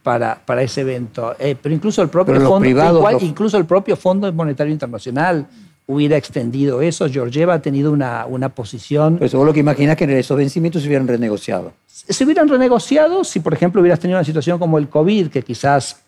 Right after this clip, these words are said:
Speaker 1: hacía que no fuera tan factible, digamos, volverlos al sector privado. No creo que hubiera habido ningún problema con el, con el, con el Fondo Monetario Internacional y quizás incluso con el sector privado. No ha, no, el covid no ha generado un problema de financiamiento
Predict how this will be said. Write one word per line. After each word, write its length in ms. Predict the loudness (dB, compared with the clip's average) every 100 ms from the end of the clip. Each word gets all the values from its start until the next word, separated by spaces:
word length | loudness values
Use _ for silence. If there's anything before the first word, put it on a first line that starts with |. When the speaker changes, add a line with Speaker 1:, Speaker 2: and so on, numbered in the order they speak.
| -8
Speaker 1:
hacía 300 | -2 0 0
que 100 | 0
no 100 | -2
fuera 280 | 0 -2 0
tan 180 | -4
factible, 680 | -4 -6 -4 -2 0 0 -2 _ _ -2
digamos, 300 | 0 0 0
volverlos 480 | 0 2 2 2
al 100 | -2
sector 320 | -4 -6 -6 0
privado. 520 | 2 4 4 2 -2 -18 -20 _
No 140 | -6
creo 140 | -2 0
que 60 |
hubiera 120 | 0 0
habido 220 | 0 -2
ningún 200 | -2 -2
problema 400 | 0 2 2 0
con 380 | -4 -12 -14 -18
el, 60 |
con 240 | -12 -10 -10
el, 240 | -12 -14
con 200 | -12 -10
el 80 | -8
Fondo 200 | -4 -2
Monetario 440 | -2 -4 -6 -6 -6
Internacional 680 | -4 -4 -4 -2 0 -2 -4 _ _ _ _ _ _ -14
y 100 | -6
quizás 300 | -2 -2 -2
incluso 260 | -2 -2 -2
con 140 | -4
el 60 | -6
sector 280 | -6 -6
privado. 340 | -2 2 4 4
No 140 | 2
ha, 100 | 2
no, 200 | 0 0 0 -2
el 140 | -4
covid 280 | 0 0 0
no 120 | 0 -2
ha 40 |
generado 380 | 0 2 2 2
un 120 | -2
problema 520 | -4 -2 -2 -2 -2
de 140 | -6 -8
financiamiento 960 | -8 -8 -8 -6 -4 -4 -6 -10 -12